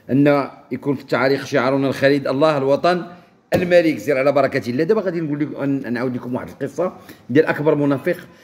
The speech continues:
داز في هاد السنوات الأخيرة. وانتم تتعرفوا بلاد بواسين رجلين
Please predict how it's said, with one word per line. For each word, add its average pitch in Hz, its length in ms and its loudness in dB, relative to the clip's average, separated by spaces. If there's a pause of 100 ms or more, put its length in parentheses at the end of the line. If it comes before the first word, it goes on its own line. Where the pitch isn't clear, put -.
(160)
داز 151 380 2 (320)
في 139 60 -2
هاد 139 220 6 (420)
السنوات 135 500 0
الأخيرة. 107 340 -8 (580)
وانتم 175 340 2
تتعرفوا 165 480 0
بلاد 139 420 2
بواسين 143 520 0
رجلين 175 400 -2